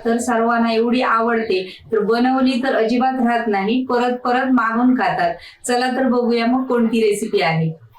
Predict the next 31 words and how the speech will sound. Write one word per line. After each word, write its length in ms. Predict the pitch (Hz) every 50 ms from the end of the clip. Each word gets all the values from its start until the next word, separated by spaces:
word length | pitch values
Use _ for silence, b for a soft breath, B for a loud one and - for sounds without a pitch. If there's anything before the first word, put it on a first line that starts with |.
| - -
तर 100 | 247 233
ही 140 | 254 254 254
कोलंबी 460 | 254 269 262 262 262 262 262 254 277
आणल्यानंतर 840 | 277 - 233 233 240 240 247 254 254 247 247 233 226 226 233 233 226
मी 300 | 220 226 233 269 330 330 B B B B B -
चार 340 | - 262 240 247 262 269 262
वेळा 320 | 254 247 240 240 247 269
स्वच्छ 360 | 262 - 247 233 226 - -
पाण्याने 520 | 269 233 262 240 226 220 226 220 226 240 262
धुवून 380 | 226 226 214 233 277 285 269
घेतली 420 | 226 202 190 190 - 190 196 196 185
आहे. 300 | 180 175 175 202 240 302 - B B B B B - 196
हे 60 | 190
बघा, 260 | 185 185 185 185 190
एकदम 360 | 202 202 196 190 208 220 233
स्वच्छ 400 | 226 233 254 226 220 - - -
केली 420 | 233 233 - 190 175 170 165 160 156
आहे. 80 | 160 160 - - _ - - -
तर 80 | 196
आता 180 | 208 202 226 226
हिला 220 | 226 233 247 269 262
साफ 320 | 262 269 254 254 254 - -
कसं 240 | 240 233 - 240 233
करायचं 580 | 233 226 226 220 220 220 220 233 254 254 262
ते 100 | 254 233
बघूया. 380 | 202 180 160 156 165 160 160 156 - - - - - - - - - - -
तर 120 | 214 214
हे 180 | 214 214 214 226
जे 140 | 220 220 247
डोकं 380 | 240 208 247 240 233 240 269 247
आहे 320 | 226 214 196 202 208 233